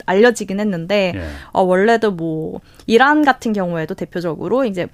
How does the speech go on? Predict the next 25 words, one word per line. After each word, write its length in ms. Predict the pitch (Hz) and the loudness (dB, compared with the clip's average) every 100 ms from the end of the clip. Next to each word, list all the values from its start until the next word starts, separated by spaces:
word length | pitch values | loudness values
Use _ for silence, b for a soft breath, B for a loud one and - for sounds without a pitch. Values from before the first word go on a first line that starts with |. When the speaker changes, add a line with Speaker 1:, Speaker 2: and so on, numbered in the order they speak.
| - | -2
Speaker 1:
미국에서 680 | 214 262 247 226 214 190 | 0 2 2 2 2 0
이제 300 | 170 156 151 | 0 -4 -8
자꾸 240 | 156 - 190 | -10 -10 -6
제재를 400 | 202 196 226 220 | -2 2 2 2
하잖아요. 340 | 226 180 165 | 0 -2 -4
달러화 340 | 226 285 277 | -2 2 2
못 100 | 185 | 0
쓰게 280 | 165 - 180 | -4 -8 -6
하고 320 | 180 196 175 | -2 0 0
Speaker 2:
예. 200 | 190 247 247 | -2 0 -2
Speaker 1:
이제 120 | - | -2
석유 300 | 233 285 302 | 0 0 -2
수출을 440 | 302 - 285 254 | -2 -2 -2 -2
Speaker 2:
그렇지. 120 | 220 | -2
Speaker 1:
제한을 400 | 208 185 180 175 | 0 0 0 -2
했었던 760 | 214 277 349 - 233 220 196 170 | -6 -4 -4 0 2 2 0 -4
그런 240 | - 220 | 0 0
국가들도 800 | 214 202 - 269 262 233 226 330 381 | 0 -4 2 2 2 0 0 0 0
Speaker 2:
예. 40 | |
Speaker 1:
이제 120 | 247 196 | 0 -4
그런 340 | - 202 208 | -4 -2 -2
수-, 120 | - - | -4 -10
수법으로 760 | - 339 - 339 330 202 226 320 B | -12 -10 4 4 4 -2 -2 -4 B
Speaker 2:
예. 120 | 208 180 | -6 -2
Speaker 1:
결국에는 520 | 202 208 202 196 | 0 0 0 -2